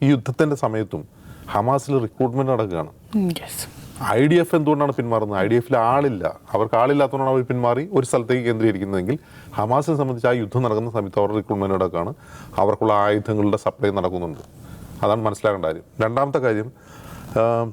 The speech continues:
Speaker 1: ഈ രണ്ടായിരത്തി പതിനാലിലെ ഒരു യുദ്ധത്തിൽ, രണ്ടായിരത്തി പതിനാലിൽ ഇതുപോലെ ഒരു ഗ-, ഖാൻ യൂണിസിലും റഫേലും ഒക്കെ വലിയ ആക്രമണം നടന്നിരുന്നു. ഒരു മാസം നീണ്ടു നിൽക്കുന്ന ഒരു ആക്രമണമാണ്.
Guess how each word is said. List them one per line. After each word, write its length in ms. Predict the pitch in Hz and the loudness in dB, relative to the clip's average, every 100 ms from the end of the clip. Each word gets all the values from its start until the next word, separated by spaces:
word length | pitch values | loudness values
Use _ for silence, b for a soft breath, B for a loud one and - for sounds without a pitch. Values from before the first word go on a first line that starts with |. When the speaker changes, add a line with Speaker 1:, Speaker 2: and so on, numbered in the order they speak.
| - | 0
Speaker 1:
ഈ 160 | 147 | 2
രണ്ടായിരത്തി 380 | 127 131 156 147 - | 2 2 0 0 0
പതിനാലിലെ 500 | 139 120 131 135 131 | 0 0 0 2 2
ഒരു 220 | 131 117 104 - | 2 0 -2 0
യുദ്ധത്തിൽ, 420 | 107 95 98 76 - | 0 0 -4 -6 -6
രണ്ടായിരത്തി 280 | 101 110 117 | 0 0 2
പതിനാലിൽ 280 | 113 113 120 | 0 2 2
ഇതുപോലെ 420 | 117 107 107 139 - - - | 2 2 2 0 -6 -10 -2
ഒരു 200 | 110 110 | 0 0
ഗ-, 300 | 107 104 110 | -2 0 0
ഖാൻ 280 | 107 - 104 | 0 -2 -2
യൂണിസിലും 500 | 107 104 95 95 92 - | -2 -4 -4 -4 -4 -6
റഫേലും 480 | 107 101 - 117 107 | 0 0 0 -2 -2
ഒക്കെ 200 | 98 - | -4 0
വലിയ 400 | 110 101 104 120 | 0 0 0 4
ആക്രമണം 380 | 127 117 110 101 | 4 4 0 -4
നടന്നിരുന്നു. 380 | 90 85 76 - - B B | -4 -6 -8 -10 -18 B B
ഒരു 120 | 117 | 2
മാസം 340 | 127 110 - 117 | 4 2 0 -4
നീണ്ടു 180 | 107 | 0
നിൽക്കുന്ന 240 | 98 95 98 | 0 0 2
ഒരു 80 | 92 | 2
ആക്രമണമാണ്. 420 | 90 85 80 | 0 -4 -8